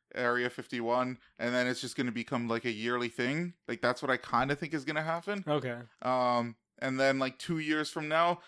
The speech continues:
Speaker 1: some bigwig is gonna just, like, try to buy the event and then just ruin it, and then nobody goes there anymore.
Speaker 2: Yeah, sounds about right.
Speaker 1: <laughs> Um, but then other th-, I've, I've had other thoughts. Like, I think if um, the government,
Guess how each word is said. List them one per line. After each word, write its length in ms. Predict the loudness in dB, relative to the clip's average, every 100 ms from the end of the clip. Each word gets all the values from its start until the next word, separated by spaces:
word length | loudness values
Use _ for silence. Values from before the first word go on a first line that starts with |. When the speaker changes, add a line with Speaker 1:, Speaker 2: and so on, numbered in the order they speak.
| -18
Speaker 1:
some 260 | -2 -2
bigwig 420 | 2 0 2 0 0
is 120 | -2
gonna 180 | -2 -2
just, 180 | -4 -4
like, 160 | -4
try 160 | 0 2
to 80 | 2
buy 320 | 2 4 4
the 140 | 2
event 360 | -2 0 -2 -2
and 140 | -2 -2
then 80 |
just 180 | -2 -6 -6
ruin 260 | -4 -2
it, 140 | -2 -2
and 160 | -2
then 120 | -2
nobody 360 | 0 -2 -2 0
goes 220 | 0 0
there 180 | 2 0
anymore. 400 | 0 0 2 2 _ _
Speaker 2:
Yeah, 300 | -2 0 -2 -6
sounds 220 | -6 -6
about 200 | -4 -6
right. 220 | -6 -6 0
Speaker 1:
<laughs> 240 | 0 4
Um, 380 | 4 6 6 2 -4 -20 -4
but 100 | 2
then 160 | 4 6
other 220 | 8 6
th-, 140 | 2 4
I've, 320 | 4 4 2 4
I've 100 | 6
had 200 | 6 6
other 200 | 4 2
thoughts. 380 | 6 8 6 2
Like, 160 | 2
I 80 | 2
think 340 | 2 -2 -2 -12 _ _
if 360 | 0 0 0 -18 _ _ _ _ _
um, 340 | -2 0 0 -2
the 80 |
government, 540 | 2 2 2 -4 -10